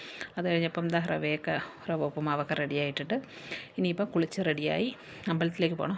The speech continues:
അപ്പോൾ അതിന് മുമ്പ് കുറച്ച് പാത്രം കൂടിയുണ്ട്, അതും കൂടെ ഒന്ന് കഴുകി വെക്കണം. അങ്ങനെ അതെല്ലാം കഴുകി വെച്ചുകൊണ്ട് നിന്നപ്പം ദാ അവൻ വന്നു. അവന് ഉപ്പുമാവ് വേണമെന്ന് പറഞ്ഞിട്ട് വന്നു. പിന്നെ അവൻ ദാ പാത്രം എടുത്തിട്ട് വന്നു. പിന്നെ അതിലേക്ക് ഞാൻ കുറച്ച് ഉപ്പുമാവൊക്കെ ഇട്ട് കൊടുത്തു. അവൻ ഒറ്റയ്ക്കൊക്കെ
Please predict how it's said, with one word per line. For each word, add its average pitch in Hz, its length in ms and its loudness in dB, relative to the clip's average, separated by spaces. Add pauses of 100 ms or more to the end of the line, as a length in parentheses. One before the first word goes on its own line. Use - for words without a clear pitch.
അപ്പോൾ 180 160 -2
അതിന് 165 140 2
മുമ്പ് 170 180 0
കുറച്ച് 170 240 -4
പാത്രം 156 320 -2
കൂടിയുണ്ട്, 151 300 -2
അതും 165 160 0
കൂടെ 160 120 2
ഒന്ന് 170 140 -4
കഴുകി 151 400 -2
വെക്കണം. 175 360 -2 (1120)
അങ്ങനെ 214 220 8
അതെല്ലാം 196 300 6
കഴുകി 185 320 4
വെച്ചുകൊണ്ട് 190 340 0
നിന്നപ്പം 175 320 2
ദാ 165 160 6
അവൻ 165 100 2 (120)
വന്നു. 151 180 2 (340)
അവന് 165 300 2
ഉപ്പുമാവ് 160 360 2 (100)
വേണമെന്ന് 151 400 0
പറഞ്ഞിട്ട് 147 380 -2 (580)
വന്നു. 151 220 2 (540)
പിന്നെ 175 180 0
അവൻ 175 120 4
ദാ 170 60 6 (100)
പാത്രം 160 280 4
എടുത്തിട്ട് - 300 -4
വന്നു. 131 180 -4
പിന്നെ 170 220 0
അതിലേക്ക് 170 360 0 (240)
ഞാൻ 180 180 0
കുറച്ച് 170 280 -2
ഉപ്പുമാവൊക്കെ 170 540 0
ഇട്ട് 175 180 -2
കൊടുത്തു. 156 320 0 (1040)
അവൻ 202 120 6 (120)
ഒറ്റയ്ക്കൊക്കെ 185 480 4